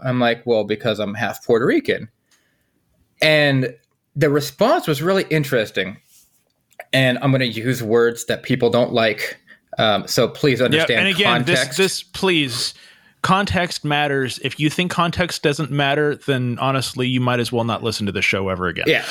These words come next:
Speaker 1: Yeah, and I, I shouldn't even have to say it, but you kinda have to nowadays. But anyway, I, I'm going to repeat what was said. I'm not endorsing what was said. Um, and so his, his response was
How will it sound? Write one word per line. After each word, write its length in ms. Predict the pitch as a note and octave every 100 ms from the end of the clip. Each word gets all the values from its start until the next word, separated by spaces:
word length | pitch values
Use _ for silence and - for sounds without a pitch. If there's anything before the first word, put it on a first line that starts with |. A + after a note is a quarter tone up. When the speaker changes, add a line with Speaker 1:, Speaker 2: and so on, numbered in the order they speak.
| - - - -
Speaker 1:
Yeah, 200 | D3 G#2+
and 100 | D#3
I, 120 | E3+
I 40 | F#3
shouldn't 320 | - C#4+ A#3+
even 140 | D3+
have 280 | A#2+ C#3 C#3+
to 60 | D3
say 280 | C#3 D3 C#3
it, 280 | C#3+ - -
but 300 | A#2 A2 -
you 160 | G#2+ -
kinda 280 | - A2+ A2
have 260 | A2+ A2+ -
to 120 | A2+
nowadays. 400 | A2 G#2+ G#2+ G#2+
But 120 | C#3
anyway, 280 | C#3 A2 F2 - - - -
I, 340 | C3 C3+ - C#3
I'm 220 | C3 B2+
going 220 | D#3+ E3
to 120 | -
repeat 460 | D3+ D3+ - G3 E3
what 180 | D3+ D3
was 160 | C#3+ C3+
said. 360 | - C3+ A#2
I'm 140 | A#2+ B2
not 140 | C3
endorsing 640 | D#3 D3 F3+ E3 - A#2+ A2
what 100 | G#2
was 180 | G#2
said. 260 | - F2+ - _ _ _ _ _ _ -
Um, 380 | C3+ A#2+ G#2 - _ _ _ _ _ _ _ _ -
and 160 | F3 F3
so 340 | G3 F3+ D#3+
his, 280 | D3 F3 -
his 180 | F3+ D#3+
response 520 | D3 - F#3 F#3 -
was 460 | B2+ A#2+ A#2 -